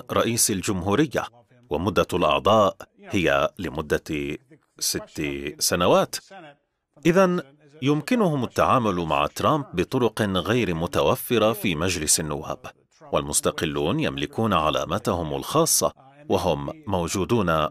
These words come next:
منذ وقت طويل. مع ذلك، أعتقد أن ماكونيل كان له قراءة صحيحة للوضع،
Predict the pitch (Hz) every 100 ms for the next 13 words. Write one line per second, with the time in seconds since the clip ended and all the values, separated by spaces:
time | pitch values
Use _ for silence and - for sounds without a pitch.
0 | - 101 92 95 80 151 - 104 80 80
1 | 78 69 - - _ - - - - -
2 | 131 143 214 170 143 - - - - 127
3 | 123 175 143 113 104 101 76 76 104 -
4 | 92 82 78 78 78 - - - - 104
5 | 78 87 98 92 - 82 104 107 104 90
6 | 78 82 - 113 107 95 87 98 175 120